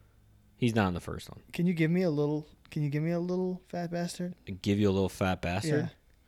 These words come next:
Speaker 1: Give me a, give me a quote. What does he say? Give me
Speaker 2: Uh,
Speaker 1: something he says.
Speaker 2: "Get in my belly."
Speaker 1: "Get in my belly." No, that was bad.
Speaker 2: "And I haven't seen my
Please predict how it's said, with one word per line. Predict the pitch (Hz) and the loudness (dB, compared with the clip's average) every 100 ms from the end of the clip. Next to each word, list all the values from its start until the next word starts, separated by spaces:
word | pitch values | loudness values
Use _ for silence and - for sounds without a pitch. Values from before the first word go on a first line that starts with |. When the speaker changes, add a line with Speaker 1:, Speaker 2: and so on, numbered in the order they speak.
| - - - _ _ | -20 -20 -20 _ _
Speaker 1:
Give | - 110 | 2 4
me | 101 | 6
a, | 85 | 4
give | - 95 104 | -2 0 2
me | 92 | 2
a | |
quote. | - - 90 73 | 0 -2 -2 -2
What | - | -6
does | 92 | -4
he | 92 | -4
say? | - 87 87 90 | -4 -4 -6 -4
Give | 98 | 0
me | 95 | 0
Speaker 2:
Uh, | |
Speaker 1:
something | - 101 87 | 0 -2 -2
he | 85 | -4
says. | - 80 - - - - - | -4 -6 -8 -18 -20 -20 -12
Speaker 2:
"Get | 131 - | -10 -4
in | 160 156 | -2 -2
my | 135 | -4
belly." | 123 147 165 143 - - - | -4 -2 0 -2 -4 -8 6
Speaker 1:
"Get | 107 104 - | 6 8 8
in | 110 123 104 | 8 8 8
my | 101 104 - | 6 6 6
belly." | 90 113 123 104 82 - - - - | 8 12 12 10 8 4 -4 -8 0
No, | 98 92 | 2 4
that | 98 | 4
was | 101 | 2
bad. | 78 80 - - | -2 -4 -6 -12
Speaker 2:
"And | 151 | -8
I | |
haven't | 120 151 165 170 | -2 0 0 -2
seen | - 170 175 | 0 0 2
my | 147 | 0